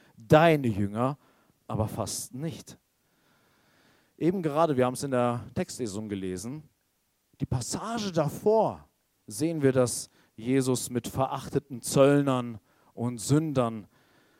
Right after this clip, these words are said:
und auch seinen Jüngern gegessen hat. Und nun kommen diese Johannesjünger und fragen ihn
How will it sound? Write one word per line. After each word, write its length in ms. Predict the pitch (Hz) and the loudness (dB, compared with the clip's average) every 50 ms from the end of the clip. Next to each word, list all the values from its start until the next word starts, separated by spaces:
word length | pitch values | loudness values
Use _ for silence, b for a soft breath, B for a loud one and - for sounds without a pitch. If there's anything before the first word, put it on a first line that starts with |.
| b b b b b | b b b b b
und 240 | 185 214 247 - - | 4 4 6 4 2
auch 140 | 135 120 | 0 0
seinen 360 | 113 120 127 127 131 131 127 123 | 0 0 0 0 0 -2 -2 0
Jüngern 300 | 120 135 135 127 127 120 | 0 0 0 -2 -2 -4
gegessen 440 | 117 113 - 135 143 - - 127 | -2 0 0 0 0 0 -2 -4
hat. 140 | 120 120 - | -4 -4 -4
Und 160 | 123 127 139 | -4 -4 -2
nun 180 | 151 160 175 180 | 0 0 0 0
kommen 240 | - - 143 143 139 | 0 0 0 0 0
diese 200 | 127 120 123 127 | 0 2 2 4
Johannesjünger 720 | 120 123 117 123 139 151 143 123 - 117 123 127 127 127 127 | 4 4 4 4 4 2 2 2 2 2 2 2 4 2 2
und 160 | 123 123 - | 2 -2 -6
fragen 720 | - - - 120 123 127 131 131 120 120 120 120 113 - b b b b b | -10 -6 0 2 4 4 4 2 0 -2 -6 -8 -10 -12 b b b b b
ihn 340 | - 113 110 110 110 107 | -10 -8 -6 -6 -8 -10